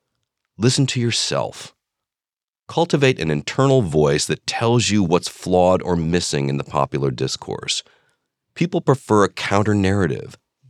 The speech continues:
Be the hunter who tracks straight to where the prey is actually hiding.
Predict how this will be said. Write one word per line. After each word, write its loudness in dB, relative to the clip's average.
Be 6
the 4
hunter 0
who -4
tracks 0
straight -2
to -2
where 2
the -6
prey 2
is -4
actually -2
hiding. -10